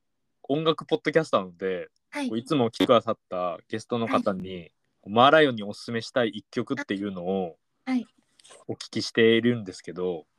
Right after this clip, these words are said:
Speaker 2: はい。
Speaker 1: おすすめの曲、
Speaker 2: はい。
Speaker 1: 教えてもらってもいいですか？
Speaker 2: あ、はい。あの、
Speaker 1: はい。
Speaker 2: あの、サブスクとかで探してみ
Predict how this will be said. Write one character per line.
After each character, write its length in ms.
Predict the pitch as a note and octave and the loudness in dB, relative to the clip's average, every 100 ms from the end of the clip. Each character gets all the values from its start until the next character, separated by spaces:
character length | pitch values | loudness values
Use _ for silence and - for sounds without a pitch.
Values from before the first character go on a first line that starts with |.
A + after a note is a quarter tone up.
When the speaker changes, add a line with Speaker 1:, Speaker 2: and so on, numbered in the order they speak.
| _ | _
Speaker 2:
は 140 | B3+ A#3+ | 0 0
い。 100 | G#3 _ _ _ _ _ - - - | -2 _ _ _ _ _ -20 -20 -14
Speaker 1:
お 100 | G2+ | -14
す 80 | - | -4
す 80 | B2 | -2
め 120 | C3 | 0
の 100 | C3 | 0
曲、 720 | B2+ A2+ C3 B2 B2 A#2+ A#2+ _ _ | -2 0 4 6 6 4 2 _ _
Speaker 2:
は 100 | C4 | 2
い。 100 | A#3 - - | 2 2 -8
Speaker 1:
教 200 | A2 B2 | 0 2
え 40 | |
て 100 | A#2 | 4
も 120 | A#2 | 4
ら 60 | A#2+ | 4
っ 60 | A#2 | 4
て 100 | A#2+ | 0
も 160 | G#2 | 0
い 40 | G#2 | -2
い 20 | |
で 100 | F#2 | -4
す 60 | - | -6
か？ 120 | - C#4+ C#4 - _ | -6 -6 -6 -12 _
Speaker 2:
あ、 40 | B3+ | -2
は 100 | C4 | 0
い。 140 | A#3+ - _ _ _ _ | -2 -6 _ _ _ _
あ 120 | G3+ G#3 | -4 2
の、 460 | G#3 G#3 G#3 G3 A3 _ - | 4 6 4 0 -8 _ -8
Speaker 1:
は 180 | A#2 | -4
い。 100 | G#2+ - _ _ _ _ _ _ _ _ _ _ _ _ _ _ | -4 -6 _ _ _ _ _ _ _ _ _ _ _ _ _ _
Speaker 2:
あ 80 | G3 | -2
の、 220 | F#3 F#3 | 0 0
サ 140 | F#3 G#3 | 0 2
ブ 160 | A#3 | 2
ス 140 | D4+ - | 2 0
ク 180 | F4 E4+ | -2 0
と 160 | E4 | -2
か 180 | - G#3+ | -2 -4
で 300 | F#3 F3+ G3 | -2 -4 -6
探 300 | - G3+ A3 | -6 -2 -2
し 160 | A#3 G3 | -2 -2
て 100 | |
み 60 | C4 | -4